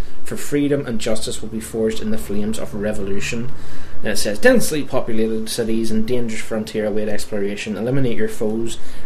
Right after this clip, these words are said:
with a vast array of weaponry and command a warship and take up the fight to conquer the high seas." That's a very nice picture, Chris. Thank you for that.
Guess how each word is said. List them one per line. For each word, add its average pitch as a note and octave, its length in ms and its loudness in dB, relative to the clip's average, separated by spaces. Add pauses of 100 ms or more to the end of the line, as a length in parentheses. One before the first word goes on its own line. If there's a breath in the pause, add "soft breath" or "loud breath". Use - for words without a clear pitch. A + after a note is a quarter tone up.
with A2 120 2
a A2+ 60 -2
vast A2+ 380 2
array G#2+ 260 0
of G2+ 160 0
weaponry A#2+ 440 0
and G#2+ 240 -6
command A2+ 420 0
a G#2 60 -2
warship G#2+ 580 -4
and G#2+ 160 -2
take G#2+ 260 2
up G2+ 140 -2
the G#2+ 80 -2
fight G2+ 280 -8
to - 40 -12
conquer G#2 300 -4
the G2+ 100 4
high G2+ 220 -4
seas." - 400 -2 (960 loud breath)
That's A2+ 140 -4
a A#2 40 -2
very G#2+ 220 2
nice G2+ 200 -2
picture, - 340 -8
Chris. C3+ 300 -4
Thank C3 200 2
you - 60 2
for B2+ 140 -4
that. C3 260 -2